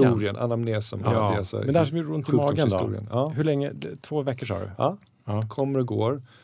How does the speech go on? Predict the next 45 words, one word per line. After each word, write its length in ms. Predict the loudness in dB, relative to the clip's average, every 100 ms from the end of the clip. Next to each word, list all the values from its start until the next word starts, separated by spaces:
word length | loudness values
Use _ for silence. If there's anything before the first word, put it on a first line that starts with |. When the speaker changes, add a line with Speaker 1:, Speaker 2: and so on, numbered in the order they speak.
| _ -2
Speaker 1:
Och, 440 | 0 0 -8 -4
eh, 140 | -2
det 80 | 0
gör 120 | 0 2
jätteont 840 | 2 0 -4 -6 -2 0 0 -2
enligt, 460 | -4 -4 -8 -8 -8
eh, 100 | -4
väninnan 460 | -2 -2 0 -2
här 140 | -4 -8
som 220 | -8 -6
är 40 |
med. 320 | -2 -2 -2 -4
Hon, 360 | -4 -4 -6
eh, 60 | -6 -8
i-, 420 | -10 -10 -10 -4
intygar 520 | -4 -2 -4 -4 -4 -6
att 380 | -8 _ -20 -20 _ -20 -20 -20 -20 -20 -20 -20 -20 -20 -4
Speaker 3:
Var 240 | 0 2 2
i 40 |
magen 340 | 0 0 -2
då? 200 | -4 -4 -10 0 2
Speaker 1:
Ehm, 640 | 4 4 4 4 2 2 0 -4 -6 -4
ja, 160 | 0 2
men 160 | 4
det 80 | 4
är 40 |
nog 160 | 4 4
hela 420 | 4 4 2 2
magen. 560 | 2 -2 -8 -10 -8 -10 -6
Mm. 340 | -4 -4 -6 -12 -20 -20 -20 -20 _ _ -18 -2
Fast 200 | 0 0
mest 480 | -6 0 0 0 -4
upp 240 | -8 -4
i 40 | -6
epigastriet, 680 | -4 -6 -6 -8 -12 -14 -12
alltså 220 | -8 -6
upp 300 | -8 -10 -10
mot, 400 | -8 -8 -12 -10
eh, 40 | -8
revbensbågen. 720 | -6 -6 -6 -10 -10 -10 -4
Mitt 240 | -4 -4
i 40 | -12
magen, 420 | -6 -4 -4 -6
högt 180 | -12
upp. 100 | -12